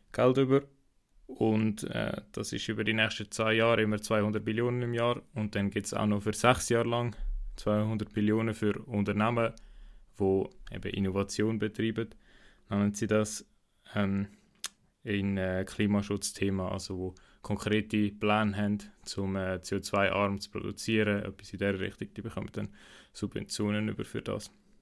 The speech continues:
Genau, das Gesetz wird unterstützt eigentlich von allen Parteien, ausser von der S V P und eigentlich auch von den meisten grossen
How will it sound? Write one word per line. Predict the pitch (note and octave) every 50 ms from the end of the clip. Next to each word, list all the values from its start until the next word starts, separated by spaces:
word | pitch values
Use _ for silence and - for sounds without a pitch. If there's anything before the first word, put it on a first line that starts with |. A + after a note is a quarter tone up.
| _ _ _ _ - - - - - - - - - - _ _ _ _ _ _ _ - - - - - - - - - - - - _ _ _ _ _ _ _ _ _ _ _ _ _ _ _ _ _ _ _ _ -
Genau, | - A#2 A2 G#2+ G#2 G2+ G#2 G#2+
das | G2+ A2 G#2+ -
Gesetz | - - A#2+ A#2+ A#2+ - -
wird | A#2 A#2 G#2 - - - -
unterstützt | - B2 B2 - C3 B2+ - - - C#3+ C#3+ C#3+ - - B2
eigentlich | A#2+ A2+ A2+ A2 A2 A2+
von | - - B2
allen | A2 G#2+ G#2+ G#2+ G#2 G2+
Parteien, | - G#2 - - B2+ B2 C3+ C#3 C3+ C3
ausser | B2 G#2+ - - A#2+ A2 - -
von | - A2 G#2
der | - -
S | - B2+ -
V | - C3+ B2
P | B2 - B2 B2+ B2+ B2+ -
und | - A2+ G#2+ G#2
eigentlich | G#2 G#2+ A2 A2+ A2 -
auch | G#2+ G#2+
von | - - -
den | - - - - - - - -
meisten | A#2 G#2+ G#2 G#2+ - - - G#2+
grossen | - G#2+ A2 A2 A2 - - G#2 G#2+